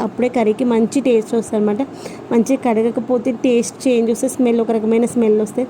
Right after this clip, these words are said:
నాన్ వెజ్ రెసిపీస్ ఎప్పుడైనా చేసుకునే ముందు ఒక నా-, మూడు సార్లు అయినా నాలుగు సార్లు మంచిగా కడిగేసుకొని దాంట్లో మళ్ళీ ఫ్రెష్ వాటర్ వేసుకొని పెట్టేసుకోవాలి.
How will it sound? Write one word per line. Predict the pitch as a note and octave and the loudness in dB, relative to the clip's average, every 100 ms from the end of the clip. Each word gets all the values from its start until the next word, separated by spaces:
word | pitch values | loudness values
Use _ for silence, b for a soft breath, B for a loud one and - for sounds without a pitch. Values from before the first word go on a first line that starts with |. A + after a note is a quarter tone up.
| B B B A#3 | B B B 0
నాన్ | G#3+ G#3+ | 2 4
వెజ్ | A3+ G#3+ | 2 2
రెసిపీస్ | G#3+ - A#3 - A#3+ | 0 0 -4 0 -2
ఎప్పుడైనా | G#3 A#3 A#3 A#3+ A#3 | -2 0 0 2 2
చేసుకునే | G#3+ G#3 A3 A3 | 0 2 0 2
ముందు | A3 C4 F#4+ B B B - - | 2 2 0 B B B -10 -6
ఒక | A#3 | 0
నా-, | A#3 A3 G#3+ | 2 2 0
మూడు | A3+ A#3 A#3 | 2 4 4
సార్లు | G#3 A#3+ A3 | 2 0 2
అయినా | A#3 A#3+ | 2 2
నాలుగు | A3+ A3 | 2 0
సార్లు | A#3 B3 | 0 0
మంచిగా | A3+ G#3+ C4 B3+ | 2 0 0 -2
కడిగేసుకొని | G#3+ G#3 A3 - C#4 | 0 0 0 0 2
దాంట్లో | A3+ G#3+ | 2 2
మళ్ళీ | G#3 G#3 | 2 0
ఫ్రెష్ | G#3 A3 - | 0 -4 -2
వాటర్ | A#3 G#3 G3+ G#3+ | -2 -2 -2 -2
వేసుకొని | G#3+ G#3+ A3+ | -2 -2 -2
పెట్టేసుకోవాలి. | G#3+ G3+ A3 G#3 A3 G#3+ | -2 -2 -2 -4 -2 -2